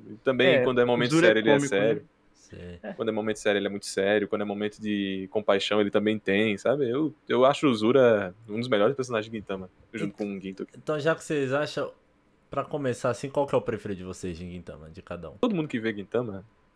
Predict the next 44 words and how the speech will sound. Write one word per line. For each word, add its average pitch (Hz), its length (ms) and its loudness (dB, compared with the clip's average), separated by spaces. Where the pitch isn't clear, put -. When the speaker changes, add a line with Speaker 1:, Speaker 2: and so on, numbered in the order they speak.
Speaker 1:
e 107 140 -4
gosta 113 380 2
de 104 80 -10
Gintama 120 320 -4
também, 113 260 -4
Speaker 2:
É, 202 40 4
Speaker 1:
né? 139 80 4
Speaker 2:
é 156 60 6
a 180 80 6
imagem 185 480 4
de 143 140 -2
Gintama, 147 440 -4
é 190 60 -2
o 131 200 -2
Gintoki, 123 380 -8
Speaker 1:
É 120 40 6
o 113 60 6
Speaker 2:
né? 95 60 -2
Speaker 1:
Gintoki, 107 320 -6
né? 101 60 -6
Speaker 2:
Então 113 120 0
Speaker 1:
A-, 120 160 -2
além 123 320 4
da 180 200 8
voz, 120 360 6
né, 123 200 4
do... 107 520 2
Tomakazuki, 104 840 -2
né, 107 260 -4
dispensa - 280 -6
comentários. 98 520 0
Nunca 123 180 2
vi 123 100 2
uma 127 100 4
atuação 120 360 2
tão 165 180 2
boa 110 300 6
quanto, 110 300 0
Speaker 2:
Sugita-san. 107 540 2
Speaker 1:
quanto 110 180 -4
a - 20 -2
dele. 95 200 -12
Speaker 2:
Uhum. 131 380 -4
Speaker 1:
Impressionante. 117 520 -2